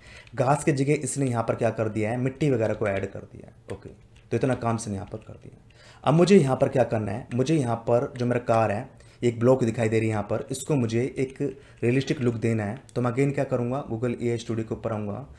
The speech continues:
and यहाँ पर कमांड टाइप कर दूँगा, थ्री डी ब्लॉक को, ब्लॉक को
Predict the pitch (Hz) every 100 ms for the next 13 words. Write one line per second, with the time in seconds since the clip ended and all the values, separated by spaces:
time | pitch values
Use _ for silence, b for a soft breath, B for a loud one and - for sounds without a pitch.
0 | B B B 113 117 117 123 160 135 120
1 | 120 113 117 - 110 107 107 98 117 147
2 | b b b b - - - 135 151 165
3 | 156 120 120 117 - - - - - -
4 | - - - - - - - - - -
5 | - - - - - - - -